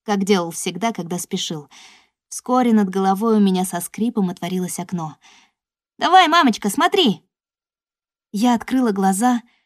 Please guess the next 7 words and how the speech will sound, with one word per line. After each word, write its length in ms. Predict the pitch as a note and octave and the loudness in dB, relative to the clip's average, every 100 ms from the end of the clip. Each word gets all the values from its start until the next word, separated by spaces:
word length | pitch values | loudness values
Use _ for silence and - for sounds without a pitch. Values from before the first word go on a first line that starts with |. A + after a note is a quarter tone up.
| _ _ _ - | _ _ _ -6
и 100 | C#4 | -4
сверху 460 | - C4+ B3+ - | 0 0 0 0
дождем 500 | G#3 A#3 A3 G#3+ C4+ | 0 0 0 0 0
посыпались 640 | A3 G#3 - A#3+ A3 G3+ F#3+ | 0 -4 -4 -4 -2 -2 -2
бархатистые 720 | G3+ G3+ G3+ B3 G#3+ G#3 G3 | -4 -4 -2 -2 -2 0 0
лепестки 460 | F#3+ G3 - A3 | 0 -4 -6 -4
шиповника. 760 | G#3 G#3+ G3+ G3+ F3 E3+ E3+ E3 | -4 -4 -2 -2 -2 -6 -8 -12